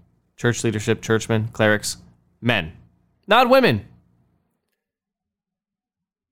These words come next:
Not only not women now, but never women.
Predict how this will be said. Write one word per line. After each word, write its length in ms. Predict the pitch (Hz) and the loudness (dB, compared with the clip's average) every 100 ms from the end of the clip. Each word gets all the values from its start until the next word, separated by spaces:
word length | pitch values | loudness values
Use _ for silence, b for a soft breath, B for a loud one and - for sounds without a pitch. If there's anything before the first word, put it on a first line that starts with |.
| _ _ _ _ _ _ _ _ _ _ _ _ _ _ _ _ _ - | _ _ _ _ _ _ _ _ _ _ _ _ _ _ _ _ _ -2
Not 180 | 170 277 | 2 4
only 220 | 285 233 | 6 4
not 240 | 233 220 | 4 6
women 260 | 220 208 175 | 6 6 6
now, 320 | 208 226 175 | 4 4 4
but 180 | 160 - | 2 2
never 240 | 233 233 | 4 6
women. 300 | 180 117 82 | 4 4 0